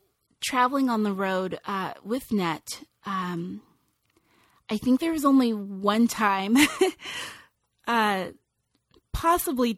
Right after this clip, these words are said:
two times, um, well, uh, possibly three. Um, okay, so <laughs> possibly three times where I experienced, um, like, some form of, like,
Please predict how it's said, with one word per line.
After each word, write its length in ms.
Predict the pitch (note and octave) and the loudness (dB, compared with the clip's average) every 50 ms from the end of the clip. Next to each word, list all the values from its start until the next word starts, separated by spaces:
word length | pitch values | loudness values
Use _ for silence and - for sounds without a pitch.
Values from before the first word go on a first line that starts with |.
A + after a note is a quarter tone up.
| - - | -6 -6
two 120 | - G#3+ G3 | -6 -6 -6
times, 560 | - F3 F3+ F3 E3+ F3 F3 F#3+ G3 - - - F#3+ | -6 -6 -6 -4 -6 -6 -8 -10 -12 -12 -12 -10 -8
um, 500 | F#3 F3+ F3+ E3+ E3 E3 - - - - _ _ _ _ | -6 -4 -4 -6 -6 -10 -14 -16 -20 -20 _ _ _ _
well, 260 | G#3 G#3+ G#3+ A#3 A3+ - - | -10 -10 -10 -10 -10 -12 -14
uh, 60 | F#3 - _ _ _ | -16 -16 _ _ _
possibly 380 | - - F#3+ - - - F#3 F3+ | -16 -14 -12 -12 -10 -10 -10 -10
three. 300 | - F#3+ - - E3 - _ _ _ _ _ _ _ _ _ _ _ _ _ | -10 -12 -14 -16 -16 -20 _ _ _ _ _ _ _ _ _ _ _ _ _
Um, 320 | - G#3+ G#3 F#3+ F3 F3+ F3+ - - - - - | -6 -4 -4 -2 -4 -6 -8 -12 -16 -16 -6 -2
okay, 260 | B3+ C4 D4+ A#3 - | -2 0 0 0 -2
so 360 | - - - G3+ - G#3 G#3+ B3 - - - G4 - | -2 -4 0 2 2 2 2 2 0 0 -2 -4 -6
<laughs> 260 | - - - - _ | -8 -14 -20 -20 _
possibly 460 | - D4+ C#4+ D#4+ D4+ F4 D4 D4+ C#4 | 2 4 4 4 2 -2 -6 -6 -6
three 220 | B3 B3 A#3+ A#3 | -4 -4 -6 -6
times 280 | A3 G3+ A3 G#3 G3 F#3+ | -6 -6 -6 -8 -6 -6
where 240 | F#3+ F3+ F3+ F3 - - | -6 -6 -6 -8 -8 -8
I 320 | F#3 G3 F#3 F3+ F3+ E3 | -8 -6 -6 -8 -8 -10
experienced, 680 | - F#3 - - - F#3+ F3+ G3 F#3+ F3 F3 - - - E3+ | -12 -14 -14 -14 -12 -12 -12 -12 -12 -12 -14 -14 -14 -8 -6
um, 440 | F#3+ F#3 F3 E3+ F3 F3 F3 - - _ | -4 -2 -2 -4 -6 -8 -12 -14 -14 _
like, 160 | - G3 F#3+ | -12 -12 -10
some 180 | - G#3 F#3 F#3 | -8 -8 -8 -8
form 340 | - F#3+ F3 E3+ E3+ E3+ F3 | -6 -6 -4 -4 -4 -6 -6
of, 360 | - - F3 E3 D#3+ D#3+ - | -6 -6 -4 -4 -4 -4 -6
like, 280 | F3 E3 D#3+ - - | -6 -6 -6 -8 -10